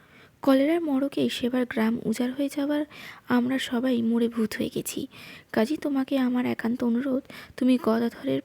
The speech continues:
পদপদ্মে আমাদের নামে একটি করে পিণ্ডি দিয়ে এসো, তাহলে আমরা সবাই উদ্ধার হয়ে যাব।" গোলক ভয় ভয় বলল, "আমি তাহলে রওনা হই এবার?" "হ্যাঁ,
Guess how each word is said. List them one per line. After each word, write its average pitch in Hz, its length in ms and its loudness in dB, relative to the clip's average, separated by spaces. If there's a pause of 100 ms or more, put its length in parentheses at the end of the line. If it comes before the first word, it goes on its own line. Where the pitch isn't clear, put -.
পদপদ্মে 233 840 -2 (340)
আমাদের 247 360 4
নামে 240 400 0
একটি - 240 -6
করে 262 240 -2
পিণ্ডি 220 300 0
দিয়ে - 200 -4
এসো, - 240 -6 (360)
তাহলে 233 320 2
আমরা 262 240 0
সবাই 262 280 0
উদ্ধার 220 340 -2
হয়ে 208 180 -2
যাব।" - 280 -6 (760)
গোলক 294 280 4
ভয় 240 300 2
ভয় 247 240 0
বলল, 254 300 0 (480)
"আমি 269 200 2
তাহলে 302 340 0
রওনা 254 360 2
হই 285 240 0
এবার?" - 360 -8 (300)
"হ্যাঁ, - 220 -2